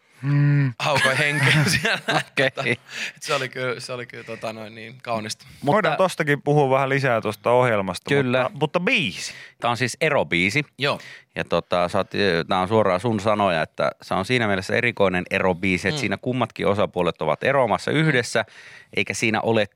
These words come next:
Speaker 3: toinen tullut jätetyksi. Ja että tää, ö, laulu voi siis, ö, kertoa täydellisestä erosta tai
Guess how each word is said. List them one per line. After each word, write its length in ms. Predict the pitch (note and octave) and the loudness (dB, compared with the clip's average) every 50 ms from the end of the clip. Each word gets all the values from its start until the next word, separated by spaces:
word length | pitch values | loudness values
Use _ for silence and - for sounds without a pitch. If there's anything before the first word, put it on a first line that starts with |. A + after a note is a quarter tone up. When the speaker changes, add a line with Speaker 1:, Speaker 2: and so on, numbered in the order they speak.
| _ _ - | _ _ 0
Speaker 3:
toinen 320 | B2 B2 B2+ A2 G#2 F#2 - | 2 4 4 4 2 -2 -2
tullut 280 | - G2+ F#2+ F#2+ - - - | -2 -2 -2 -2 -4 -2 -2
jätetyksi. 880 | C3 C3+ - - B2+ A2 F#2+ - - F#2+ E2+ - - - - F2 D#2+ - _ _ _ _ _ | -2 -2 0 0 0 0 0 0 0 -2 -4 -4 -6 -6 -4 -4 -4 -4 _ _ _ _ _
Ja 80 | - - | -2 -2
että 200 | - - - - - | -2 -4 -6 -8 -4
tää, 320 | - B2 A2+ A2+ A2 G2+ - - _ _ _ - | -2 0 2 2 2 0 -2 -4 _ _ _ -2
ö, 20 | G2+ G#2+ G#2 G2+ G#2 C3 | 0 2 2 2 2 2
laulu 260 | C#3+ C#3 C3 B2 A2+ | 2 2 0 2 2
voi 280 | A#2 A2+ A2 G#2+ - - _ _ _ _ _ _ _ - - | 4 4 4 4 2 -2 _ _ _ _ _ _ _ -12 -8
siis, 360 | - - A#2+ A2 - - - | -4 -2 -2 -2 -2 0 0
ö, 360 | A2 G#2+ G#2 G2+ F2+ C2 G1+ G1+ - - - _ - - - - _ _ _ - - | 2 2 2 2 0 -2 -4 -10 -14 -18 -16 _ -16 -16 -16 -18 _ _ _ -20 -8
kertoa 300 | - C3 A#2+ - - A2+ | -4 -4 -2 0 0 -2
täydellisestä 640 | - - F3 F#3 F3 D3 C3 A2 G2 F#2 - - - - | 0 0 -2 0 0 0 0 0 -2 -2 -4 -6 -4 -2
erosta 500 | F#3 F#3 F3 D#3 B2 - - - G2 - - _ _ _ _ _ _ - | 0 0 2 0 0 0 -2 -2 -2 -2 -4 _ _ _ _ _ _ -2
tai 300 | D3 D3+ C#3+ B2+ G#2+ | 0 2 2 0 -2